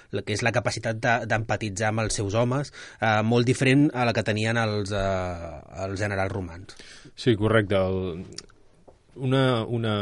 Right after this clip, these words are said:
Speaker 2: una bona prova d'aquesta empatia o d'aquesta, d'aquest gran lideratge que exercia Aníbal sobre les seves tropes, eh, el veiem perfectament en que durant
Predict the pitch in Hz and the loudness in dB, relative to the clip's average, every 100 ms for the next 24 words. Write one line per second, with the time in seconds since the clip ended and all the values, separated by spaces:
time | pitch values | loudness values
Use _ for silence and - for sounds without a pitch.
0 | 98 98 110 113 110 127 104 117 123 117 | -2 -2 0 2 4 4 2 4 4 6
1 | 101 95 104 104 - 117 104 95 98 110 | 4 2 0 0 -2 -2 0 0 0 2
2 | 113 104 92 87 90 92 98 101 - 107 | 2 2 0 -2 -6 -4 -4 -4 -2 -4
3 | - - _ - 107 117 117 117 113 107 | -6 -20 _ -6 -2 0 2 2 2 4
4 | 104 101 101 98 95 92 - 104 98 95 | 2 2 0 -2 -2 -4 -2 -2 0 0
5 | 98 95 101 90 101 95 - 110 117 139 | -2 -2 -4 -4 -4 -4 -2 0 0 0
6 | - - - _ - 120 107 101 98 95 | -4 -20 -20 _ -4 0 2 2 2 -2
7 | 90 95 101 107 117 104 98 92 98 101 | 0 0 0 -2 -2 -2 -2 -2 0 0
8 | 113 101 90 98 90 85 - 95 90 92 | -2 -4 -4 -2 -2 -4 -6 -10 -8 -4
9 | 92 90 | -4 -4